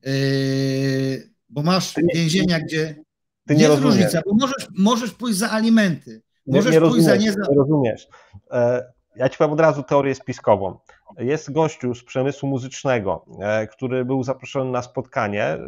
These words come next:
Speaker 2: jakiś tam znany artysta, na którym gadywały wytwórnie z artystami, jaki jest temat, że trzeba promować prostytucję, handel dragami i tak dalej, i tak dalej.
Speaker 1: Mhm.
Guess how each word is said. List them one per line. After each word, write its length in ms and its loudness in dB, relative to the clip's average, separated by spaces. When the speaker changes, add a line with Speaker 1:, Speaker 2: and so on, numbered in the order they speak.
Speaker 2:
jakiś 340 -12
tam 160 -6
znany 280 -2
artysta, 580 -8
na 180 -2
którym 460 0
gadywały 480 2
wytwórnie 640 0
z 60 -14
artystami, 840 -4
jaki 320 -2
jest 200 -6
temat, 400 -4
że 120 -14
trzeba 320 -2
promować 760 -2
prostytucję, 1000 -2
handel 380 -2
dragami 540 -4
i 60 -16
tak 120 -10
dalej, 180 -4
i 40 -20
tak 140 -10
dalej. 280 -2
Speaker 1:
Mhm. 160 -8